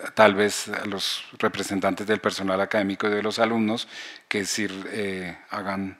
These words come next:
también, que vayan a votar, si es importante las votaciones, el próximo martes. El lunes habrá votaciones para consejo académico también, para representantes del consejo académico.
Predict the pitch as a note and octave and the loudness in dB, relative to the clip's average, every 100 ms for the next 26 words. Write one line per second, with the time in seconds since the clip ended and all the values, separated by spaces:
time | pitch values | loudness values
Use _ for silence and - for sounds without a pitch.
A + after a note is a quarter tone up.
0 | - G2+ F#2 F#2+ G2 F#2+ F#2 - - - | -12 -8 -4 -4 -4 -6 -8 -16 -16 -10
1 | F2+ F#2 F#2 F#2+ G2 G2 - A2 - - | -2 -2 -2 -8 -8 -8 0 0 0 -12
2 | F2+ G2 F2 F#2+ - F#2 G2 F#2 F#2 F2+ | -16 -16 -16 -14 -12 -10 -4 -2 -2 -2
3 | F#2+ - F#2+ A2 G2+ G2+ - - - - | -6 -6 -2 2 2 0 -6 -16 -18 -16
4 | - F#2+ F#2 F2+ - F#2+ F#2+ F#2 - G#2 | -12 -10 -8 -6 -2 0 2 0 0 2
5 | F2+ - E2+ - - - - - - A2 | 2 -2 -12 -14 -14 -20 -20 -20 -12 -4
6 | G2+ G#2 G#2 G2+ A2 G2 F#2 F#2+ - G2+ | 0 2 2 4 2 2 0 0 -2 -2
7 | G2 F#2 - G2 F#2+ F#2 F2+ F2 F#2+ - | -2 -2 0 0 0 -4 -6 -4 -2 -2
8 | F#2+ F#2+ F#2+ - - F2+ F2+ G#2 G2+ G2 | -4 -4 -8 -10 -10 -10 -6 -6 -8 -8
9 | E2+ F2+ - E2+ F2 - E2+ F2+ F2+ F2+ | -8 -8 -12 -12 -12 -12 -12 -10 -10 -10
10 | F2+ F2 E2 F2+ - F2+ E2+ E2 - | -8 -8 -8 -8 -4 -4 -4 -8 -10